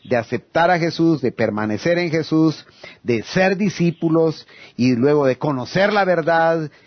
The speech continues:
y todo ese proceso hace que el Espíritu Santo empiece, como les digo, no a imponer dentro de nosotros, sino nos da un nue-, una nueva luz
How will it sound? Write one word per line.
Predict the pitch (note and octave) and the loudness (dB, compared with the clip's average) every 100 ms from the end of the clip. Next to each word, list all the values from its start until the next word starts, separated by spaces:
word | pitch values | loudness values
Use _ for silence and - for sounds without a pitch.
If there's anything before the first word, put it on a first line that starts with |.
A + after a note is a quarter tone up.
| _ | _
y | - A#2+ | -8 -2
todo | A3+ B3+ | 2 2
ese | A3 A3+ | 2 -2
proceso | F3 E3 D3+ C#3 - C#3 C3 _ - - | -4 -4 -2 -2 -2 -4 -6 _ -16 -4
hace | C#3+ D3 | -4 -4
que | - | -4
el | B2+ | -4
Espíritu | A#2+ E3+ F3 F3 | -2 -2 -2 -2
Santo | C#3+ D#3 C#3+ C3+ D3 C3 - | -2 -2 -2 -2 -2 -4 -10
empiece, | - B2 A2+ D#3 D#3 D#3+ D#3 C#3 | -8 -6 0 0 2 0 0 -2
como | - C3 | -6 -2
les | C3 | 0
digo, | D3+ A2 D2 - - _ | 0 -2 -10 -18 -20 _
no | B2 E3 | -2 0
a | F3+ | 0
imponer | D#3+ B2+ C3 C3 D#3+ C3 | -4 -2 -2 2 0 0
dentro | G#2 G#2+ G#2 | -4 -8 -8
de | G2+ | -8
nosotros, | F#2 F#2+ G2+ F2+ - - | -8 -8 -10 -10 -14 -12
sino | G#2 G#2+ C3+ C#3+ _ - | -8 -4 -4 -4 _ -12
nos | G#2 G2 | -8 -2
da | A#2+ | -2
un | A#2+ A#2+ A2 | -2 -4 -6
nue-, | A2+ A#2 - | -4 -6 -6
una | A#2+ A#2+ | -6 -4
nueva | A2 A2+ A#2 G#2+ | -4 -2 -2 -2
luz | A2 B2 - - - | -2 -6 -8 -20 -20